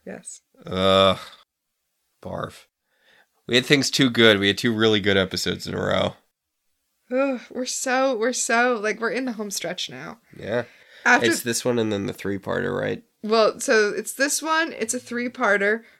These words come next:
Speaker 1: which, by the way, this three-parter that's coming up is called We're So Screwed. That's the name of the three-parter. And then the finale is its own thing. So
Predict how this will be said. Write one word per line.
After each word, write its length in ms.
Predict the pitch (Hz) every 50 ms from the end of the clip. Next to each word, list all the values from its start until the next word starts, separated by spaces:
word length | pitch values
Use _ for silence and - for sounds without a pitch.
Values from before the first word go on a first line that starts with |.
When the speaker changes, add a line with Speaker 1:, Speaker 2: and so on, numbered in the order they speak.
| _ _
Speaker 1:
which, 240 | - 208 196 - -
by 120 | - 196
the 80 | 208 202
way, 120 | 196 190
this 340 | 180 175 - 175 190 196 -
three-parter 680 | - 226 233 233 233 - 233 233 226 240 254 254 -
that's 180 | - 220 220 -
coming 280 | - 269 240 240 247 240
up 180 | 247 247 -
is 80 | 214 -
called 300 | - 233 220 202 190 190
We're 160 | 185 185 196
So 240 | 220 - 175 170 185
Screwed. 540 | 180 - - - 170 156 123 85 - - - - - - - - -
That's 220 | 214 190 180 -
the 100 | - 226
name 180 | 220 202 190 185
of 120 | 185 175
the 80 | 175 170
three-parter. 560 | - 170 165 175 - 202 214 208 226 262 262 _ - - - _ _ _ _ _
And 160 | - 208 262 226
then 140 | 196 196
the 80 | 190 185
finale 640 | - - 196 190 185 185 185 190 185 180 170 147
is 120 | 117 180 180
its 140 | 180 180 -
own 200 | 160 160 165 170
thing. 280 | - - 98 98 - -
So 400 | - - - 143 117 95 98 -